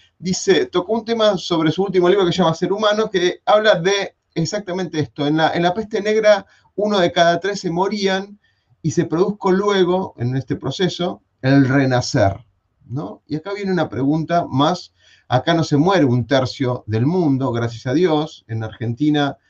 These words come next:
para, por más que son muchos los muertos, es por abajo del cero veinticinco por ciento. Con lo cual,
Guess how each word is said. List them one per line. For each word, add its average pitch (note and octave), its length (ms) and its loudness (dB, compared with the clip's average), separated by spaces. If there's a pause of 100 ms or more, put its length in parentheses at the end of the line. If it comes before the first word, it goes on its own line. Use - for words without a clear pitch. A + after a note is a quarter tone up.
(200)
para, A2+ 180 -4 (140)
por A2+ 140 -4
más C#3+ 100 0
que - 80 -16
son B2 180 -4
muchos D3+ 320 -2
los B2 120 0
muertos, D3 600 -2 (320)
es A#2 140 -4 (140)
por A#2+ 160 2
abajo C#3+ 380 2
del A#2 180 -2
cero C#3 340 0
veinticinco A#2 600 -6
por - 160 -10
ciento. C#3+ 600 -6 (960)
Con C#3+ 160 0
lo D3 140 2
cual, G3 420 0